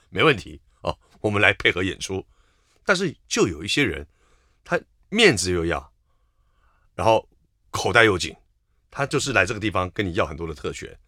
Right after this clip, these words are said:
比如要跟你选座位啊，要跟你有一些特殊的待遇啊。但是你要叫他花钱的时候，他真的要花钱的时候，又在那边希望跟你打折啊，跟你套关系、套交情，说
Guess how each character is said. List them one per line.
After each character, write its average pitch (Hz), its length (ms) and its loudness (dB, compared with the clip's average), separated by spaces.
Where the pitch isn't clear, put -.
比 - 100 -18
如 82 60 -8
要 85 100 -6
跟 90 100 -8
你 85 80 -6
选 64 220 -10
座 78 240 -8
位 71 240 -8
啊， - 260 -20
要 82 120 -8
跟 98 120 -4
你 78 120 -8
有 65 140 -14
一 78 40 -10
些 92 120 -6
特 117 240 0
殊 - 120 -10
的 82 120 -6
待 82 160 -4
遇 76 240 -12
啊。 - 180 -20
但 127 120 0
是 104 240 -6
你 87 220 -10
要 110 140 -2
叫 104 140 -4
他 107 160 0
花 143 220 0
钱 - 140 -6
的 80 80 -8
时 - 140 -8
候， - 220 -10
他 127 120 -6
真 160 140 -2
的 117 80 0
要 120 80 2
花 120 200 0
钱 - 120 -10
的 71 80 -12
时 - 140 -10
候， 78 140 -12
又 - 100 -10
在 107 80 -2
那 95 100 0
边 92 180 -4
希 - 220 -6
望 110 140 0
跟 107 100 -2
你 98 160 -2
打 - 220 -6
折 73 260 -8
啊， 73 80 -4
跟 104 140 -6
你 78 120 -8
套 95 200 -2
关 92 220 -4
系、 92 260 -10
套 98 180 -6
交 101 200 -4
情， 80 200 -10
说 92 240 -4